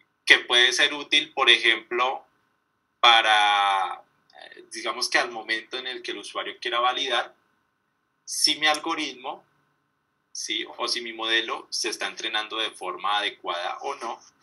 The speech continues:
de acuerdo a mis requerimientos, a lo que yo estoy buscando. Y una de las formas en las que eso se puede hacer acá es, por ejemplo,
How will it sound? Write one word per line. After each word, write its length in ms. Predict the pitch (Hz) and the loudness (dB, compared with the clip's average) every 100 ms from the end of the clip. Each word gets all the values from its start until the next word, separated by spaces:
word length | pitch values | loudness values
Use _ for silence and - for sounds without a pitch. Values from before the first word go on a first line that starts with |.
| _ _ _ - | _ _ _ -6
de 80 | 107 | -4
acuerdo 420 | 98 98 90 92 | -4 -8 -10 -8
a 80 | 98 | -8
mis 180 | 101 - | -8 -12
requerimientos, 680 | 117 139 151 196 - - - | -10 -10 -10 -12 -14 -12 -14
a 80 | - | -14
lo 120 | - | -16
que 100 | - | -14
yo 100 | - | -14
estoy 220 | - - | -16 -16
buscando. 500 | - - 175 - - _ - - - - | -8 -4 -6 -8 -18 _ -20 -16 -16 -12
Y 60 | 131 | -4
una 160 | 147 | 2
de 80 | 175 | 2
las 160 | 165 - | 2 0
formas 300 | 127 127 143 | -4 -4 -4
en 80 | 160 | -2
las 180 | 135 123 | -4 0
que 120 | 107 | -2
eso 140 | 95 | -2
se 120 | 104 - | -6 -6
puede 220 | 113 107 | -6 -4
hacer 260 | 120 143 147 | -4 -4 -4
acá 340 | - 160 160 - - - - | 0 0 -2 -18 -20 -20 -6
es, 160 | 120 | -6
por 160 | 127 139 | -2 -4
ejemplo, 600 | 131 117 - 123 131 | 0 -2 -4 -6 -6